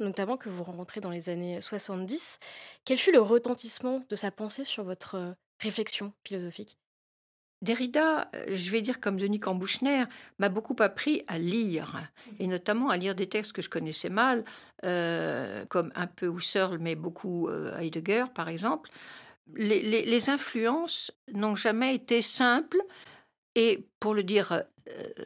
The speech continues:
Speaker 2: très simplement, j-, j-, j'ai eu une relation très, très forte avec Derrida, mais, mais je n'étais pas disciple.
Speaker 1: Hmm.
Speaker 2: Je ne me suis jamais sentie disciple, de personne d'ailleurs. J'ai envie de citer, euh, euh, Flaubert. Un jour, je suis tombée sur cette phrase, « On ne choisit pas son sujet. »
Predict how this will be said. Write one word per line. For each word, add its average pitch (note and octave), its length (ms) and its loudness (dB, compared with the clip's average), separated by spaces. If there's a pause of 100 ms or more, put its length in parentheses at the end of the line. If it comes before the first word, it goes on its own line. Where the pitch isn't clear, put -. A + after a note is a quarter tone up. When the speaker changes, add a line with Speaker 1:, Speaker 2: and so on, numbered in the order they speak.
(200)
Speaker 2:
très - 180 -2
simplement, G#3 520 0
j-, - 220 -2
j-, - 220 -2
j'ai E3+ 140 -2
eu G3 40 0
une F3+ 80 -2
relation F3 480 0
très, - 300 -2
très - 220 -10
forte - 340 -2
avec D#3+ 220 -6
Derrida, F#3 420 -2
mais, A3+ 260 6 (460)
mais F#3+ 220 2
je F#3+ 120 -2
n'étais F#3 280 0
pas - 160 2
disciple. - 580 -6 (160)
Speaker 1:
Hmm. G3+ 80 -4 (720)
Speaker 2:
Je F3+ 140 -6
ne F#3+ 60 -2
me G3 60 2
suis G3+ 200 0
jamais C#4+ 320 4
sentie C4 560 4
disciple, G#3+ 380 0
de A#3 100 6
personne B3 460 2
d'ailleurs. E3 360 2 (520)
J'ai D#3+ 120 -8
envie D#3 180 -6
de F3 60 -10
citer, D#3 480 -2
euh, C#3 80 -4 (400)
euh, - 60 -4
Flaubert. F#3+ 680 4 (400)
Un E3+ 180 -2
jour, G#3+ 200 -2
je F3 60 -2
suis - 120 -6
tombée F3+ 200 -4
sur D#3+ 160 -6
cette E3 240 -2
phrase, « G#3 460 4
On A3+ 120 6
ne A3 140 6
choisit F#3+ 400 2
pas B3 160 4
son G3+ 180 -4
sujet. » F3 640 0